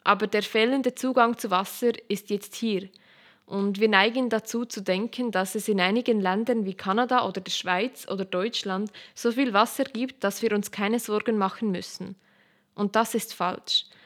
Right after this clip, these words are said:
Jeder muss verstehen, dass die Wasserkrise eine globale Krise ist. Wenn viele Menschen ihre Länder als Migranten verlassen, um einen anderen Ort zum Leben zu finden, einen sichereren Ort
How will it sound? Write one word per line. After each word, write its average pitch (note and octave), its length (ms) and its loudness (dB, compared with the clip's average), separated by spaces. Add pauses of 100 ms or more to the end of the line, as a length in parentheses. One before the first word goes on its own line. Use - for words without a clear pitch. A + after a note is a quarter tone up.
(280)
Jeder B3 320 2
muss A#3+ 200 -2
verstehen, A#3+ 640 0
dass F#3+ 180 -4
die G3 160 -2
Wasserkrise A3+ 760 -2
eine F#3 220 0
globale A3+ 560 4
Krise G#3+ 400 -4
ist. - 340 -8 (480)
Wenn G3+ 160 0
viele C4+ 240 2
Menschen B3+ 520 0
ihre G#3+ 220 2
Länder G3+ 460 0
als G#3 160 -2
Migranten G#3+ 560 -2
verlassen, A3+ 720 -2
um G3 100 -2
einen G3+ 240 2
anderen A#3+ 440 0
Ort G#3+ 240 -2 (100)
zum G#3 180 -2
Leben A#3 320 -2
zu C4+ 120 -6
finden, A3+ 500 -2 (340)
einen F#3+ 300 2
sichereren C4+ 640 -2
Ort G#3+ 320 -2